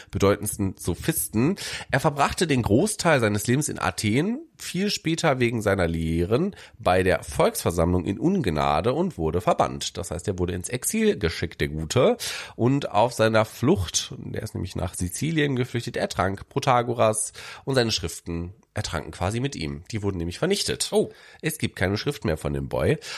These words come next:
Speaker 1: Aber, äh, natürlich haben, hat er Schüler gehabt und die haben auch Aufzeichnungen gemacht, genauso wie das bei Sokrates der Fall war. Ähm, Protagoras lehrte nämlich, dass der Mensch zwar von Natur aus danach strebe, eine Religion auszuüben und einer staatlichen Gemeinschaft anzugehören,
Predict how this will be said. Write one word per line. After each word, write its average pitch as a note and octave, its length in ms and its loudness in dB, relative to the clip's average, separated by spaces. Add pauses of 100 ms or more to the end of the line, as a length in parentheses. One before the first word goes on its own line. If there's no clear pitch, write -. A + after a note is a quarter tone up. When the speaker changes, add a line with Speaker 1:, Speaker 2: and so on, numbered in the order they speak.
(140)
Speaker 1:
Aber, C3+ 840 6
äh, - 20 -8
natürlich B2 560 0
haben, G2+ 340 0
hat F#2+ 120 -4
er F2+ 100 -4
Schüler D#3 300 4
gehabt B2+ 340 2
und G2 260 -4
die F2+ 120 0
haben E2 260 2
auch A#2 220 4
Aufzeichnungen F#2+ 600 0
gemacht, F2 320 -2
genauso E2+ 360 0
wie D#2+ 40 -4
das D#2+ 180 -4
bei D2+ 280 0
Sokrates A2+ 540 -2
der G2 140 -2
Fall F#2 260 2
war. F2 240 0 (360)
Ähm, F#2 320 4
Protagoras D3 640 2
lehrte B2 240 2
nämlich, A#2 220 0
dass G2+ 180 2
der F2+ 120 2
Mensch G#2+ 360 2
zwar F2+ 240 4
von F#2 300 2
Natur C#3+ 480 2
aus G2 220 4
danach F#2 280 0
strebe, F#2+ 460 0
eine D#2+ 240 0
Religion D#2+ 460 4
auszuüben G#2 640 2
und F#2 160 0
einer D2+ 260 0
staatlichen F#2 540 -2
Gemeinschaft E2 480 -2
anzugehören, A#2+ 640 2